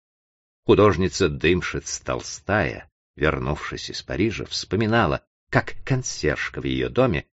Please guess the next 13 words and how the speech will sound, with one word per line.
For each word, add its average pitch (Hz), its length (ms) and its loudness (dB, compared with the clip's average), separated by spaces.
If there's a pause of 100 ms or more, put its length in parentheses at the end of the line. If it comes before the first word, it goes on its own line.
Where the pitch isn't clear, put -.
показывая 76 640 2
ей 73 280 2
портрет 76 480 -4
Бакста 67 460 -2
в 64 80 -10
газете, 78 420 0
сказала: 73 580 -2 (360)
«Этот 143 320 4
человек 110 760 4 (680)
владеет 139 540 6
не 156 140 10
только 196 460 6
театром, 92 600 0